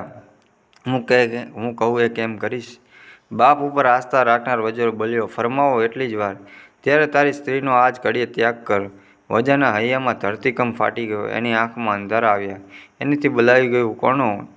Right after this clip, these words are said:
"તારી ઠકરાણીનો." એનો એ જ અવાજ વધુ સ્પષ્ટ સુરે કાને અથડાયો. વજાના મગજમાં એ જ વિચાર ભર્યો હતો કે બાપુ વિના કારણે કદી આવું ન ફરમાવે, નક્કી કાંઈક બન્યું છે.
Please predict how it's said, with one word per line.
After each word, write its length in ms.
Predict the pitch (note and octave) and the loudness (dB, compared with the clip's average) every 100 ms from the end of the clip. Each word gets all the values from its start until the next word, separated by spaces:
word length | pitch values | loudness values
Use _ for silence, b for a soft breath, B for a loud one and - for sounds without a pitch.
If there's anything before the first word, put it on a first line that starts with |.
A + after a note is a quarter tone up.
| - | -4
"તારી 240 | B2 B2+ A#2 | -2 -2 -4
ઠકરાણીનો." 680 | A2+ A#2+ A#2+ A#2+ A2+ G2+ F#2+ - | -8 -2 0 0 -2 -6 -10 -8
એનો 200 | A#2+ C3+ | -4 0
એ 180 | B2 C3 | 2 2
જ 80 | B2 | 2
અવાજ 300 | A#2+ B2 G#2+ | 2 2 0
વધુ 260 | G#2 G#2+ A#2 | -4 -6 -10
સ્પષ્ટ 460 | - A#2+ A#2+ - | -4 -2 0 -2
સુરે 220 | A2+ A2+ | 0 0
કાને 320 | A2+ G#2+ A2+ G#2+ | 0 -2 -2 -2
અથડાયો. 440 | G#2 - G#2+ G2 - B B B B - | -4 -2 -2 -4 -14 B B B B -2
વજાના 400 | A2 C#3 D#3 D#3 | 0 4 4 4
મગજમાં 500 | D3 C#3+ D3 C#3+ B2+ | 2 2 2 2 2
એ 120 | C3 | 2
જ 60 | B2+ | 0
વિચાર 320 | B2+ C3+ B2 | -2 2 2
ભર્યો 260 | G#2 A#2+ A#2+ | 2 0 0
હતો 160 | B2 | 0
કે 100 | A#2 | -2
બાપુ 360 | A2 G#2+ A#2 A#2+ | 2 2 2 -4
વિના 300 | A2+ A2+ G#2+ | -4 -2 -2
કારણે 360 | G#2+ A2+ A2+ G2+ | 0 0 -2 -4
કદી 260 | A#2+ A#2 G#2+ | -4 0 0
આવું 280 | A2 G#2+ | 0 -2
ન 100 | G#2 | -6
ફરમાવે, 500 | A#2 A#2+ A#2 G#2+ G2 | -6 -4 -2 0 -2
નક્કી 300 | G2 G2+ C3 | -4 -8 -10
કાંઈક 240 | A#2 A#2 G2+ | -4 -2 -2
બન્યું 380 | E2 G2 A2 A#2 | -6 -6 -6 -8
છે. 240 | - | -14